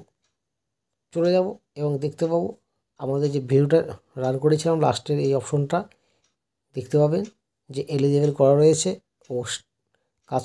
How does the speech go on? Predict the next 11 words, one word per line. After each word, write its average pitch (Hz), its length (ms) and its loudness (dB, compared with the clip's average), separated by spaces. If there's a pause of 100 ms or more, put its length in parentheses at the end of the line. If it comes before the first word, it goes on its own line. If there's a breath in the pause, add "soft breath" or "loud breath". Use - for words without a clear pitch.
করা 147 200 4
শুরু 147 180 -4
করে 156 160 6
দিয়েছে 160 240 -2 (140)
অন্য 143 200 0
অন্য 139 100 2 (120)
ভিডিওর 131 340 4
মতন। 143 200 -2 (1160)
ঠিক 226 160 0
আছে 220 160 0
বন্ধুরা, 220 240 -6